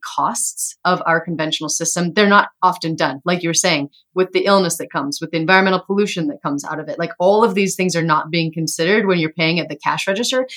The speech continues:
even though we are experiencing and suffering from them as a result of our purchase. So it's, it's not cheap food. It's actually unaffordable when you do do a true cost accounting.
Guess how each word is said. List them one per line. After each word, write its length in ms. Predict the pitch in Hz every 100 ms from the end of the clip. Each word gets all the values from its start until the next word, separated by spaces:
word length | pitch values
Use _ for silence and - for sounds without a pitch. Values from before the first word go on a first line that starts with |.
| -
even 220 | - 196 196
though 100 | 190
we 200 | 185 160
are 100 | 151
experiencing 760 | - - 160 175 196 214 214 - -
and 140 | 175 170
suffering 500 | - 160 - 175 175
from 260 | 185 175
them 240 | 175 202 233 - - -
as 160 | 175
a 60 | 160
result 320 | 160 165 160
of 80 | 151
our 140 | 156
purchase. 340 | 190 170 131 -
So 100 | 175
it's, 220 | 180 - -
it's 200 | 185 180
not 360 | 175 185 -
cheap 260 | - 175 - -
food. 240 | 143 160
It's 140 | 165
actually 340 | 160 160 175 160
unaffordable 680 | 165 160 - 185 170 143 147
when 140 | 156
you 120 | 156 147
do 240 | 196 190 - -
do 120 | 160
a 100 | 143 -
true 340 | - - 208 180
cost 340 | - 147 -
accounting. 380 | 143 143 143 156